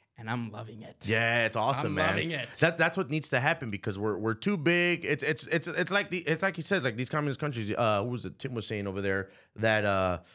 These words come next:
Speaker 2: that everybody's got a job for everything. You know, you go get a phone, and it's so hard to get a phone because you have to go and get over there. Oh, someone, first you have to show 'em your I D. Oh, go, go to the next window. Oh,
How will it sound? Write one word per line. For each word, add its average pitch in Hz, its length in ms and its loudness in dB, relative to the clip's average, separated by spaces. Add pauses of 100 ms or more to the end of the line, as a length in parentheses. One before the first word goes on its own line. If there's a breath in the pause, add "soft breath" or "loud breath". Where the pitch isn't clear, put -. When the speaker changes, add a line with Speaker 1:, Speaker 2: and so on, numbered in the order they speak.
(360 loud breath)
Speaker 2:
that 139 160 6
everybody's 214 440 2
got 226 120 2
a 208 60 2
job 196 260 0
for 190 120 0
everything. 170 440 0
You 135 100 2
know, 151 60 2
you 156 140 2
go 185 80 2
get 175 140 2
a 151 40 2
phone, 170 280 2
and 127 80 2
it's 113 100 -2
so 147 140 2
hard 156 140 4
to 156 40 4
get 147 140 2
a 135 40 0
phone 160 240 2
because 120 220 0
you 127 60 2
have 127 100 0
to 127 80 -4
go 135 380 4
and 120 120 -2
get 127 140 2
over 131 240 2
there. 123 280 2 (220 loud breath)
Oh, 135 200 4
someone, 160 360 0 (580)
first 196 200 4
you - 20 4
have 156 80 0
to 135 80 -2
show 170 140 0
'em 185 80 2
your 170 100 4
I 160 120 4
D. 117 360 0
Oh, 175 160 2
go, 151 160 0
go 147 160 0
to 175 60 -2
the 165 80 -4
next 156 260 -2
window. 107 340 2
Oh, 208 220 4